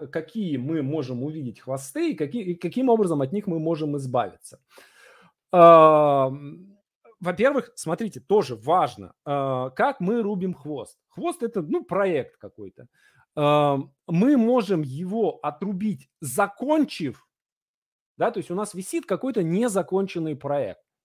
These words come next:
И нам кажется, что, у, для того, чтобы его закончить, это надо там сделать сто пятнадцать операций. Э, там, книгу дописать.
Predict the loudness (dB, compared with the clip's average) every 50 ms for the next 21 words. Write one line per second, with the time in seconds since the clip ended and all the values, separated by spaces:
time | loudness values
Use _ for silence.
0 | _ -10 -6 -4 -2 -2 -2 -2 -2 -2 -2 -2 -6 -12 -16 -18 -20 -20 -18 -18
1 | -20 -20 _ _ _ _ _ _ _ -10 -8 -6 -4 -4 -4 -2 -2 -2 0 2
2 | 2 2 2 2 0 0 0 0 0 0 0 0 0 -2 -2 0 0 2 2 2
3 | 2 0 -2 0 0 2 2 4 4 4 4 4 4 2 2 2 0 -2 -2 -2
4 | 0 0 0 0 -4 -6 -6 -6 -4 -4 -6 -10 -10 -10 -10 -10 -12 -14 -12 -10
5 | -8 -6 -6 -6 -8 -10 -14 -20 -20 -20 _ _ _ _ _ _ _ _ _ _
6 | _ _ _ _ _ _ _ -6 -4 -2 0 0 -2 -2 -2 -2 -4 -4 -4 -4
7 | -2 0 4 4 4 4 2 -2 -4 -4 -6 -6 -6 -8 -10 -10 -8 -8 -8 -8
8 | -8 -10 _